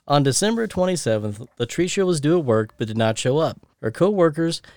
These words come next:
and father were concerned. Latricia's father, Jack, said everyone was concerned about Latricia because she, my bad. Uh, Latricia's father, Jack, said everyone was concerned about Latricia because she just hadn't gone to work Monday,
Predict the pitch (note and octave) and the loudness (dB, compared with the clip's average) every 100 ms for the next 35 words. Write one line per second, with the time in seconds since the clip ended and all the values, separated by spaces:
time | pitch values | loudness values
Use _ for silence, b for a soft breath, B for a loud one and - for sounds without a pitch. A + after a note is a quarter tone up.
0 | B B A2+ - C#3+ D#3+ E3 B2+ C3+ C#3+ | B B -6 0 2 4 2 0 0 -2
1 | C3 A2 E2+ C#2 - - A2 - D#3+ F3 | -2 -6 -8 -14 -18 -8 -6 -2 -2 -2
2 | G3+ F#3 - D#3 E3 E3+ C#3+ B2+ C#3+ A#2 | -4 -4 0 2 4 0 -2 -2 0 0
3 | A2+ - G#2+ G2+ G#2+ C#3 F#3 F3+ F#3 F3+ | -4 -2 -2 -2 -2 0 0 2 0 -2
4 | F3 _ C3+ C3+ - C3 E3 D3+ C#3+ C3 | -8 _ -8 -4 -2 -2 0 0 2 2
5 | B2 - D#3+ D#3+ D3+ A2+ A2+ A#2 C3+ A#2 | 0 -2 -2 -2 -2 -4 -2 -2 0 0
6 | A2 - C#3 C#3 - b - F#2+ - - | 0 -4 -4 -4 -10 b -12 -12 -12 -16
7 | - _ - C3+ A2+ - F#3 A3 F#3 G3 | -18 _ 0 2 2 0 0 0 0 2
8 | F#3+ C3 A#2 A2+ A#2 G#2+ C3 F3 F3+ F3+ | 2 4 4 4 0 0 0 2 2 0
9 | F3+ b b A#2 - A#2 D#3+ D#3+ E3+ E3+ | -2 b b -8 -2 0 2 4 2 2
10 | D#3 C#3 A#2+ C3 A#2+ A#2 A#2 - A2+ G2+ | 2 2 2 2 0 0 0 0 -4 -6
11 | b b b - C#3+ - D3+ D#3 C3 D3 | b b b 0 0 4 2 4 4 4
12 | C#3 B2 B2 - G#2 F#2 D#2 | 4 4 2 2 -6 -8 -10